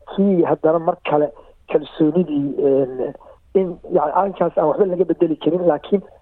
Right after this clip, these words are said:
lixdan xildhiba-, ee, wasiir oo dowladdeedii ka tirsanabaa xilka ka tegay. Markii, yani, yani, xeerka uu qabtay iyagii oo ay mar labaad kalsoonidii ka, kala noqon waayeen,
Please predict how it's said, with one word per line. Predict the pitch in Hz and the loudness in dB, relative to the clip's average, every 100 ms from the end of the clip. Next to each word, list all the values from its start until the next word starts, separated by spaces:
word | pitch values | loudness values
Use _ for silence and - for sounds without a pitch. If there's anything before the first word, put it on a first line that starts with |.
| _ _ _ 220 | _ _ _ -2
lixdan | 202 - 180 180 156 | 0 0 0 0 -2
xildhiba-, | - 156 151 151 165 | -2 0 2 2 2
ee, | 175 160 | 2 0
wasiir | 156 143 135 175 196 - | 0 0 0 -2 -2 -4
oo | 151 151 | 0 0
dowladdeedii | 147 151 170 190 - 165 165 147 | 2 0 2 0 2 2 2 0
ka | 170 | -4
tirsanabaa | - - 151 143 135 | -4 -2 0 2 0
xilka | - 165 - | 0 -2 0
ka | 147 | -4
tegay. | - 127 - | -2 -4 -4
Markii, | 185 185 - 190 - - _ | -2 -2 0 -4 -4 -20 _
yani, | - 160 170 165 143 - - - 107 - _ _ _ _ - | 0 0 0 -2 -4 -8 -16 -16 -16 -18 _ _ _ _ -2
yani, | 165 156 147 | 0 0 0
xeerka | 202 208 - | -2 0 0
uu | 160 160 | 0 0
qabtay | - - - | -2 -2 0
iyagii | 151 165 185 139 | 2 2 2 0
oo | 139 147 | 2 2
ay | 160 156 - - - _ | 2 0 -6 -20 -20 _
mar | 190 | -2
labaad | 190 160 - | 0 0 0
kalsoonidii | - 147 - 170 190 160 | -2 -2 0 0 2 0
ka, | 185 | -2
kala | - 185 185 | 0 0 0
noqon | 170 175 | 2 4
waayeen, | 170 170 | 2 0